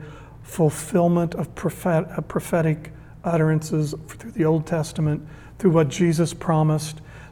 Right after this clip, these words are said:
This is your promise. The promise of the Father is the Holy Spirit and his baptism to the earth." And I said, "Lord, I, I really want to do that. Jesus, I want the Holy Spirit to be honored today.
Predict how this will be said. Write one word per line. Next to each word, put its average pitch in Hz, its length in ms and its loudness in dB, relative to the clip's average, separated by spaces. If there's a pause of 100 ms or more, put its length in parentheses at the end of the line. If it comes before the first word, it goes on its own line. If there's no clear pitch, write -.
This 190 260 8
is 160 320 4
your 156 260 4
promise. 160 560 0
The - 100 -6
promise 185 520 0
of 180 80 2
the 160 100 2
Father 160 540 -2 (540)
is 160 220 4
the 165 120 4
Holy 165 360 4
Spirit 139 640 0
and 156 140 2
his 143 200 0
baptism 147 800 -4 (420)
to - 100 -4
the 165 160 0
earth." 143 460 -2 (680)
And - 60 0
I 160 40 2
said, 175 180 4
"Lord, 190 180 10
I, 180 80 10
I 180 140 4
really 175 400 6
want 156 280 4
to - 60 -12
do 151 200 0
that. 143 140 0 (220)
Jesus, 214 520 4
I 220 160 2
want 180 320 2
the 156 100 -4
Holy 156 240 0
Spirit 151 460 -2
to 156 40 -4
be 147 160 2
honored 165 440 0
today. 143 420 -2